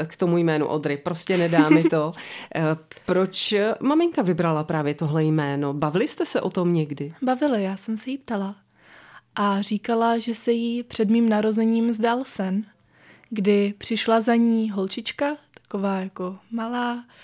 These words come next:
Speaker 2: blondýnka, hezky učesaná, s obrovskou mašlí ve vlasech, taková jako pořádně ruská mášenka.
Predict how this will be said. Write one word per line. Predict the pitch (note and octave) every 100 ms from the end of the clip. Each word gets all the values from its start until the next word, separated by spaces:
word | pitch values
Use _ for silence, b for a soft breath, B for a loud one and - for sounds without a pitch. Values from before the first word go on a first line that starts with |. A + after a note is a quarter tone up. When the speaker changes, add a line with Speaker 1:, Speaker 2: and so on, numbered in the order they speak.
| B B B
Speaker 2:
blondýnka, | F#3+ G#3+ A3 A#3 A3+ A3
hezky | G3+ G3 - -
učesaná, | G#3 - A#3+ - A3+ A3 G#3+ A3+ -
s | G#3
obrovskou | G3 G#3 - - A3+
mašlí | A3 - A3+
ve | A3 G3
vlasech, | F#3+ G3+ - G#3+ -
taková | A3 G3 F#3+ F#3+
jako | G#3 G3+
pořádně | G#3 G#3 G3 G3 G#3 G#3
ruská | G#3 - G#3+
mášenka. | G#3 G#3 - G3+ G#3 F#3